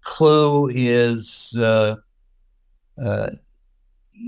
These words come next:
invest in the growth of the U S and even the world economy,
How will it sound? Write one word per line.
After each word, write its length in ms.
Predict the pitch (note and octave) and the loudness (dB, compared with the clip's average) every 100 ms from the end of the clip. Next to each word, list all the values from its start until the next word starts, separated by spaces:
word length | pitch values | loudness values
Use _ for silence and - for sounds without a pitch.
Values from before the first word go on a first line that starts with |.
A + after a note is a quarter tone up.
| A#3+ - - | -14 -14 -10
invest 720 | C3 B2+ A2+ C3+ C#3 C#3+ - | -2 0 2 2 2 -2 -6
in 200 | B2+ A#2+ | -2 0
the 100 | A#2 | -2
growth 600 | A#2 B2+ B2+ B2+ A#2 - - | -2 0 0 0 -6 -14 -6
of 280 | A2+ G#2+ | -6 -6
the 240 | G2+ A2 G#2+ | -4 -2 -2
U 460 | A2 G#2+ B2 A#2 | -2 0 2 4
S 280 | A#2+ B2 - | 4 2 -4
and 180 | G#2+ G2+ | -6 -2
even 260 | A#2 A#2+ G#2 | -2 0 -2
the 100 | G2 | -4
world 400 | G#2+ C3 D3 A2+ | 0 2 2 -2
economy, 680 | - A#2+ G#2+ G2+ G#2 G#2+ | -6 -4 -4 -4 -6 -8